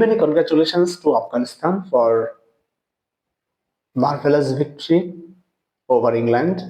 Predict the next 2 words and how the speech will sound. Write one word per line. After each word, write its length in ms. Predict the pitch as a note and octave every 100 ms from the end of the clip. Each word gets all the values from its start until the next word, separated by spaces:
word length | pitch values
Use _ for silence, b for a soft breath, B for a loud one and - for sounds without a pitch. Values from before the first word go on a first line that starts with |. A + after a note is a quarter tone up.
| - - _ _ _ _ _ _ b b b _ _ _ _ _ _ _ _ _ _ _ _ _ _ _ _ _ _ - -
যেটাই 220 | D3 G3 A3+
হোক, 140 | B3